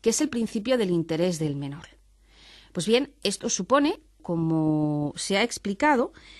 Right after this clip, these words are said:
que la adopción internacional es la búsqueda de una familia para un menor, no de un menor para una familia. Por tanto, toda la normativa debe de estar inspirada a la hora de su aplicación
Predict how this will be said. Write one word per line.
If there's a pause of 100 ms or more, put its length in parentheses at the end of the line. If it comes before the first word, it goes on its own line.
(220)
que (160)
la
adopción
internacional (340)
es
la
búsqueda
de
una
familia
para
un
menor, (280)
no
de
un
menor
para
una
familia. (380)
Por
tanto,
toda
la
normativa
debe
de
estar
inspirada
a
la
hora
de
su
aplicación